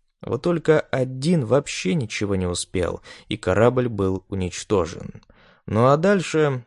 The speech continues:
из-за повреждений "Двойка" отступил. В это же время другие корабли, которые ранее прятались в астероидах, на магнитных буксирах оттащили куда-то буровую установку.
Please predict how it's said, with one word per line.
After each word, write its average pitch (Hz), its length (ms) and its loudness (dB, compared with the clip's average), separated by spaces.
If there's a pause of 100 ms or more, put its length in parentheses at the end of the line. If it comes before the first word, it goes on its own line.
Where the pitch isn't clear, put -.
из-за 107 260 -4
повреждений 110 880 0
"Двойка" 110 460 2
отступил. 101 800 -2 (260)
В - 80 -4
это 90 180 -2
же 92 120 -6
время 143 360 0
другие 110 380 -2
корабли, 101 440 0
которые 98 400 2
ранее 101 600 2
прятались 92 680 -4
в 98 40 -8
астероидах, 131 720 0
на 131 140 -2
магнитных 123 520 -2
буксирах 151 640 0
оттащили 156 680 -2
куда-то 110 720 0
буровую 95 560 -2
установку. - 840 -8